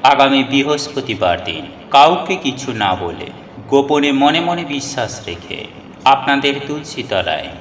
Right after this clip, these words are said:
চুপচাপ রেখে দিন সামান্য এই একটি জিনিস। এর ফলে প্রচুর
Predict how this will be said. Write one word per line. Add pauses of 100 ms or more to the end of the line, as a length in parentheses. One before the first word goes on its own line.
(120)
চুপচাপ (160)
রেখে (100)
দিন (400)
সামান্য (220)
এই (160)
একটি (100)
জিনিস। (480)
এর (100)
ফলে (360)
প্রচুর